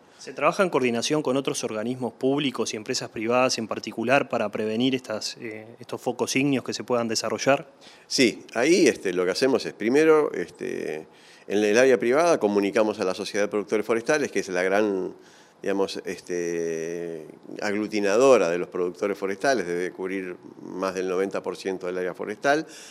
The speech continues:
Speaker 2: Por lo tanto, los avisos se los mandamos a ellos también para que s-, se preparen.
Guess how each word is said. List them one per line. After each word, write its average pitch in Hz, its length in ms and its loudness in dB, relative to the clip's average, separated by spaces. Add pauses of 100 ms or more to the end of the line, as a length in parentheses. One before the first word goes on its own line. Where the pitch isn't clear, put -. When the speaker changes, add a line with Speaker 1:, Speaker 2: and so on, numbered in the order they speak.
(260)
Speaker 2:
Por 107 100 2
lo 110 60 6
tanto, 113 460 4
los 104 240 0
avisos 120 400 2
se 117 100 -6
los 101 140 -4
mandamos 98 420 0
a 104 120 0
ellos 143 160 -2
también 123 280 2
para 131 200 0
que 113 260 0 (260)
s-, - 300 -8
se - 220 -2
preparen. 92 500 4